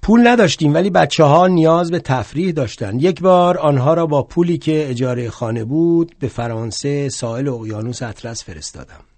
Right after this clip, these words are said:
یک بار دیگر، چون دخترها خیلی موسیقی دوست داشتند، برایشان یک پیانو خریدم با پول خرجی خانه. فرض بر این نیست که پدر یکی از فرزندانش را بر دیگری ترجیح دهد،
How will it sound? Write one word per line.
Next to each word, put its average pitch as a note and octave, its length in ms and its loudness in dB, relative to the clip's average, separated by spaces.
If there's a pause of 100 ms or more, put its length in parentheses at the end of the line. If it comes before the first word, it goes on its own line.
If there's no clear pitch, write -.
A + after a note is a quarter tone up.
(140)
یک D3+ 180 -6
بار D#3 180 2
دیگر، D3 360 2 (380)
چون F3 200 2
دخترها D3+ 480 2
خیلی F#3 440 2
موسیقی C3+ 440 0
دوست B2 240 -6
داشتند، D#3 460 -2
برایشان D3 460 -2
یک C#3+ 200 -4
پیانو B2 360 -4
خریدم E2+ 440 -14 (480)
با G#2+ 140 -8
پول D3 420 -6
خرجی A2+ 580 -10
خانه. E2+ 420 -16 (1000)
فرض E3+ 480 0
بر E3+ 140 0
این F3+ 200 2
نیست G#3 340 0
که D#3+ 80 -2
پدر D3+ 420 2
یکی D#3 320 -2
از C#3+ 160 0
فرزندانش C#3+ 880 0
را C#3 300 2
بر B2+ 180 -2
دیگری A#2+ 500 -4
ترجیح G2+ 500 -10
دهد، E2+ 360 -18